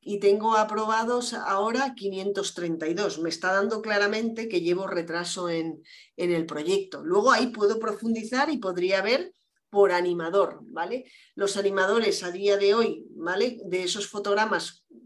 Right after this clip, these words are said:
en función de la media que tengan, también cuántos deberían llevar y ver también la productividad semanal de cada uno de los animadores en función de la asignación de los planos que le han hecho y tal,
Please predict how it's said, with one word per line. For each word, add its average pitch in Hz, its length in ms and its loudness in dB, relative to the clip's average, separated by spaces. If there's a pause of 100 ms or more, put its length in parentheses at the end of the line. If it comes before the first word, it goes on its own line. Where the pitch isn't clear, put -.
(120)
en 180 200 -6
función 208 460 -6
de 202 100 0
la 196 80 4
media 202 340 -2
que 185 120 -8
tengan, 214 500 0
también 196 540 -4
cuántos 220 640 -2 (260)
deberían 190 640 2
llevar 233 480 0
y 196 100 -6
ver 185 160 -6
también 190 340 -4
la 196 140 0
productividad 196 800 -2
semanal 220 600 0
de 214 120 -2
cada 175 240 -2
uno 185 220 -6
de 185 100 -8
los 180 160 -8
animadores 220 800 0 (260)
en 196 160 0
función 185 440 -6
de 190 120 -4
la 175 80 -2
asignación 175 580 -4
de 175 80 -8
los 165 160 -8
planos 185 460 -6
que 170 160 -10
le 180 120 -4
han 185 100 -4
hecho 190 220 -10
y 202 60 -4
tal, 220 240 -4